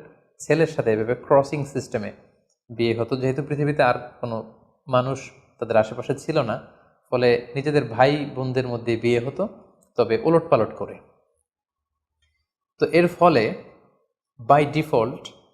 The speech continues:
আদম আলাইহিস সালামের ছেলে কাবিলের ভাগ্যে এসে জুটল তার পরের টার্নের যে বোন জন্মগ্রহণ করেছে হাবিলের সাথে, তার নাম ছিল লাবুদা। লাবুদার সাথে, আহ,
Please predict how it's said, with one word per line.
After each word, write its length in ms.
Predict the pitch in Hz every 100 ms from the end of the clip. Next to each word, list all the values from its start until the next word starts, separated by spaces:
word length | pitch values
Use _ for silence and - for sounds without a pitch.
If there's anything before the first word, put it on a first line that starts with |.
| _ _ _ -
আদম 240 | 117 123
আলাইহিস 340 | 123 135 135
সালামের 260 | 139 131 131
ছেলে 260 | - 139 143
কাবিলের 520 | - 127 143 156 147
ভাগ্যে 440 | 127 - - 127
এসে 220 | 120 131
জুটল 460 | 117 143 135 117 104 - - _ _ _ _ _ _ _ _ -
তার 200 | 110 101 98 - _ _
পরের 300 | 143 139 143 143
টার্নের 380 | - 120 117 117 101 - _ _ _ -
যে 380 | 117 104 98 95
বোন 300 | 123 143 143
জন্মগ্রহণ 460 | 131 127 123 123 120
করেছে 380 | 117 110 -
হাবিলের 400 | 113 120 123 139
সাথে, 400 | 139 - 104 156 220 - - _ _ -
তার 120 | 117
নাম 160 | 117 113
ছিল 220 | - 127
লাবুদা। 560 | 110 107 120 113 90 - _ _ _ _ _ -
লাবুদার 380 | 117 123 143 165
সাথে, 560 | - 151 143 131 - - _ _ _ _ -
আহ, 200 | 101